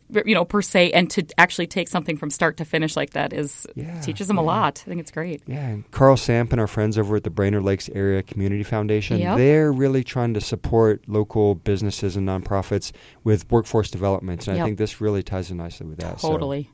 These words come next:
Speaker 2: yeah, thanks to them.
Speaker 1: Good. All right. Another event that you have coming up this summer that you are partnering with, the, uh, Walk for Hope coming up in June.
Speaker 2: Yeah, that's something, you know, we're not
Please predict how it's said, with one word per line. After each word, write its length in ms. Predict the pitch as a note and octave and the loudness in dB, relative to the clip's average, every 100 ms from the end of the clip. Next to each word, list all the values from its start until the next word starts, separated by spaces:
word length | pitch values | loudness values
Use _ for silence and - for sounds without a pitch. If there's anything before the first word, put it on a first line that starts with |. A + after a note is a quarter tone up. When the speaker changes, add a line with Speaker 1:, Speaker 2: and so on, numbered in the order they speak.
| - | -10
Speaker 2:
yeah, 180 | A#2 G2 | -8 -6
thanks 240 | B2 A#2+ | -8 -8
to 80 | A2 | -6
them. 220 | G#2+ G2+ | -6 -6
Speaker 1:
Good. 360 | D3+ F3 D3 B2 _ - - - | -8 -6 -6 -8 _ -20 -20 -8
All 240 | - C4 C#4+ | 2 4 4
right. 480 | C#4 B3 E3+ - - - | 2 2 0 -6 -10 0
Another 440 | B3+ B3+ D#4 G4+ | 6 6 6 2
event 280 | - B3 G3 | 0 -2 2
that 340 | C#4+ F#4+ - | 0 0 -4
you 100 | - | 0
have 100 | A3 | 0
coming 260 | - G3+ F#3+ | 0 -2 -2
up 140 | F3 | -2
this 120 | F3+ E3+ | -2 -4
summer 280 | - G3+ | -2 -4
that 160 | A3+ - | -4 -4
you 80 | G3+ | -4
are 40 | |
partnering 460 | F#3+ F#3 E3 E3 D#3+ | -2 -4 -2 0 0
with, 300 | D#3+ - F3 | 0 -4 -6
the, 240 | F#3+ F#3 | -2 0
uh, 40 | F3 | 0
Walk 360 | F3 B3 G4+ | 2 0 0
for 240 | - C4 F3 | 0 0 0
Hope 360 | E3+ F3 C#3+ | 0 0 0
coming 200 | - E3 | -4 -4
up 120 | D#3 | -2
in 120 | E3 D#3+ | -4 -2
June. 420 | D#3 C#3+ B2+ C3 _ - - _ | 0 0 -2 -6 _ -20 -20 _
Speaker 2:
Yeah, 320 | A#2+ D3 A3+ F3+ | 2 6 6 6
that's 240 | D3+ E3+ | 4 2
something, 560 | - D#3 D3+ C#3+ C#3 C3 | 0 0 2 2 2 2
you 100 | B2+ | 4
know, 80 | |
we're 240 | B2 B2+ D3+ | 6 6 6
not 280 | D3 C3+ | 6 6